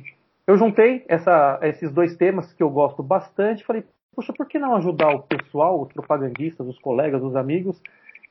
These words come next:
que também querem investir ou que têm vontade, mas têm medo?" E eu comecei de uma forma bem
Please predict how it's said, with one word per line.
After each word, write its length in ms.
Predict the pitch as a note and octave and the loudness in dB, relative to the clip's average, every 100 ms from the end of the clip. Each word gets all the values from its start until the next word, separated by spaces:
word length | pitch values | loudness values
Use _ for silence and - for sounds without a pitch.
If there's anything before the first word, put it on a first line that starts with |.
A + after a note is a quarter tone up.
| - | -10
que 80 | |
também 380 | G3 G3+ F3+ B3+ | 0 2 2 0
querem 260 | - G#3 F#3+ | 0 0 0
investir 800 | E3+ C#3 C#3 - - - G3 G3+ | -2 -4 -6 -20 -18 -6 0 6
ou 140 | E3+ | 6
que 160 | E3+ F3+ | 4 -4
têm 220 | E3+ G3 | 0 2
vontade, 480 | E3+ D#3+ C3+ F3+ E3 | 4 2 4 2 2
mas 200 | E3 E3 | -2 -4
têm 160 | D#3+ C3+ | -6 -4
medo?" 480 | D3+ G3 G3+ G3+ - - | -2 0 0 -4 -6 -2
E 60 | G3+ | 2
eu 100 | A#3+ | 4
comecei 540 | B3+ B3+ - A#3+ B3+ | 4 0 2 0 2
de 80 | A3 | -2
uma 140 | G#3+ | -2
forma 280 | G#3 G3+ F#3+ | 0 0 0
bem 480 | D#3+ F#3 G#3 E3 | 0 0 0 -6